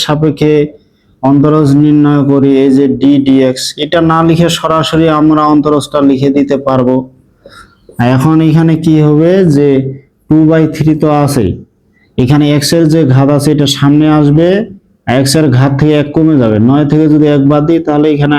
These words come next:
আট হয়ে গেল, এইট। তাহলে এই থ্রি আর এই নাইন কিন্তু কাটা যায়, তাহলে কত হবে, এই যে তিন তিনে নয় আর তিন দুয়ে হচ্ছে ছয়, সিক্স, আর x to the power eight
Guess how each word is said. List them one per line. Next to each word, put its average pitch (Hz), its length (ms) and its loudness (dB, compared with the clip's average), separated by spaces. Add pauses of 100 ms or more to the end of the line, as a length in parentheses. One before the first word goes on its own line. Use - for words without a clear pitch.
(120)
আট 143 160 -4
হয়ে 147 160 2
গেল, 139 100 0 (160)
এইট। 147 160 -2 (840)
তাহলে 131 160 0 (100)
এই 151 60 2 (100)
থ্রি 165 180 0 (160)
আর 160 100 2 (100)
এই 156 60 2 (140)
নাইন 156 160 2 (100)
কিন্তু 151 180 2 (100)
কাটা 147 220 0 (100)
যায়, 92 160 -4 (360)
তাহলে 131 220 0 (100)
কত 147 160 0 (160)
হবে, 156 280 2 (1160)
এই 139 140 2
যে 139 80 2 (160)
তিন 160 160 2 (140)
তিনে 160 300 2
নয় 110 240 0
আর 117 80 -2 (140)
তিন 147 140 2 (120)
দুয়ে 147 260 2
হচ্ছে 139 220 -2 (120)
ছয়, 110 220 -2 (200)
সিক্স, 147 260 -2 (360)
আর 120 100 0 (120)
x - 20 -2 (140)
to 135 120 -2
the 135 140 2
power 127 220 0
eight 127 160 -4